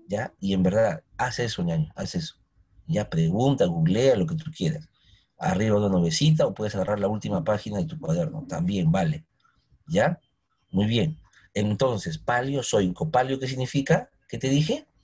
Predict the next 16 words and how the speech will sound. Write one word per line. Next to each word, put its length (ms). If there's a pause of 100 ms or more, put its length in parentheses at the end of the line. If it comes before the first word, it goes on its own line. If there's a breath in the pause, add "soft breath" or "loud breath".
(400 soft breath)
Antiguo, 640
o 80
sea, 140
es 100
el 120
periodo 300
de 80
la, 140
de 160
la 120
vida 200
antigua. 540 (300 loud breath)
Mesozoico, 960
la 140
vida 460
media. 760